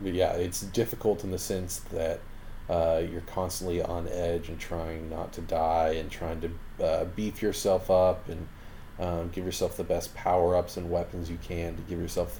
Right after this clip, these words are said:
just enough edge to get to the next level, um, just so you can bank your cells. And eventually you're basically, like, building your character up over time so that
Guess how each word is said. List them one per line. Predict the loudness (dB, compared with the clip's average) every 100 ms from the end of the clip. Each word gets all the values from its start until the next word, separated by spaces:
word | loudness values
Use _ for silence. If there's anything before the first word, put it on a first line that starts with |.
| -4
just | -4 -2
enough | -2 -2 -2
edge | 0 0 0 -4 -6
to |
get | -6 -6 -6
to | -4
the | -2
next | -4 -4 -2
level, | -2 0 0 -2 -6 -12 -10 -10 -12 -10 -6
um, | -2 0 0
just | -2 -2
so | 0
you | -2
can | -2 2
bank | 2 2
your | 0 2 2
cells. | 6 6 8 6 4 -4
And | -4
eventually | 0 4 4 4 2 4
you're | 4 4
basically, | 6 6 6 4 6
like, | 6 2 -2
building | 6 8 8 4
your | 2
character | 0 2 6 6 6 6 6
up | 6
over | 4 2
time | 0 0 2 2 0
so | 0 0
that | 2 2